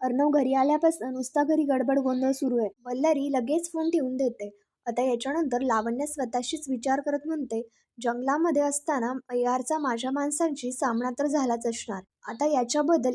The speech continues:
ए आरला तर काही कळलं तर नसेल ना, मला हे लवकर फाइंड आउट करावं लागेल." त्याच्यानंतर इकडे दुसरीकडे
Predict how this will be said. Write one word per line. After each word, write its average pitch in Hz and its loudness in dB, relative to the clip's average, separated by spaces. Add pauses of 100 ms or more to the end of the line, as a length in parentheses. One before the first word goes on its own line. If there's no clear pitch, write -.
ए 247 2
आरला 240 2
तर 320 0
काही 330 2
कळलं 285 2
तर 311 4
नसेल 294 0
ना, 269 -2 (360)
मला 233 0
हे 294 4
लवकर 262 2
फाइंड 262 0
आउट 254 0
करावं 240 0
लागेल." 208 -2 (240)
त्याच्यानंतर 285 -2
इकडे 339 0
दुसरीकडे 302 2